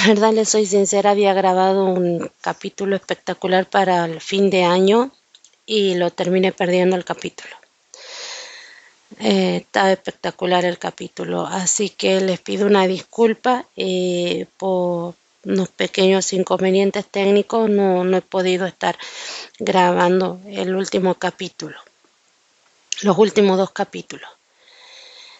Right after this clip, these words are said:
Y bueno, acá comenzando el año dos mil veinticuatro, leyendo la palabra de Dios, primeramente Dios. Y la verdad que también les quería contar que a full leyendo con respecto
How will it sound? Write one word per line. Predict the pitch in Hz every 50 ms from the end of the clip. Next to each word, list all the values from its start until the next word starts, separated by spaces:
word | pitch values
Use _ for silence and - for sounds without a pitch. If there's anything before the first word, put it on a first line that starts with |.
| _ _ _ _ _ _ _ -
Y | - 254 240
bueno, | 220 196 175 - - _ _ - -
acá | 233 226 - - 262 262 269 262 - -
comenzando | - 208 202 202 196 190 - 208 208 208 208 202 196
el | 185 185
año | 185 190 196 202 196 190
dos | 180 190 185
mil | 185 202 196 196 196
veinticuatro, | 196 190 190 - - 196 - - 220 226 220 - 220 240 233 - _ _ _ _
leyendo | - 190 185 185 170 190 185 190 196 190
la | 180 180 175
palabra | - - 175 180 185 180 185 185 185 180 180
de | 180 180 180
Dios, | 185 208 214 226 240 233 -
primeramente | - - 196 196 180 196 190 185 190 185 185 185 185 185 185 - 190 180 175
Dios. | 196 202 208 220 226 - - - _ _ _ _ _ _ _ _ _ _ _ _ _ _ _ _ _ - _ _ _ _ _ _ - _ - - - - - - - - -
Y | - 254 240 240 240
la | 233 233 226
verdad | 208 220 226 233 262 277 269
que | - 277 277 277 -
también | - - 208 214 226 226 233
les | 233 -
quería | - 214 214 220 214
contar | - 214 220 214 220 220 233 -
que | - 202
a | 190
full | - - - 233 247 247 240
leyendo | 233 226 214 190 202 208 208 214 220 214 220 208
con | - 208 185 185
respecto | 196 190 175 _ _ - 208 - - _ - 214 202